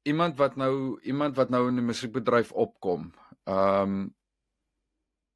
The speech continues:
ek wil amper sê soos tips en tricks. Sal julle iemand aanraai om sover as moontlik ge-, geprivatiseer te bly en nie agente te gebruik noodwendig nie? Ehm,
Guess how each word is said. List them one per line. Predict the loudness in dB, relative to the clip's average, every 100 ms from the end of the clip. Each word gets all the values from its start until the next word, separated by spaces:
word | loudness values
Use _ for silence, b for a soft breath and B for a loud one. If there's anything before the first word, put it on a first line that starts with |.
| _ _ _ _ _ _ _ -6
ek | 0
wil | 0
amper | 2 0
sê | -2 -4
soos | -6 -6
tips | -2 -2 -4
en | -8 -2
tricks. | -2 -2 -6 -12 -12 b b b b _ _ -12
Sal | -2 0 0
julle | -2 -4
iemand | -6 -6 -6
aanraai | -4 0 2 4 2 -2 -2
om | 0 0 -2 -6 -10
sover | -4 2 4 2
as | 0
moontlik | -4 0 0 0 -6 -20 _ _ _
ge-, | -8 -6 -6 _ -16
geprivatiseer | -6 0 0 -2 -6 -6 -2 -2 -2 -6 -6 -2 0 0
te | -2 -4
bly | 2 2 2
en | -2 -2
nie | 0
agente | -2 -2 -6 -4 -8
te | -8 -8
gebruik | -2 2 2 0
noodwendig | -6 -2 0 0 -2
nie? | -6 -8 _ B B B B B
Ehm, | -4 0 2 2 2 0 -2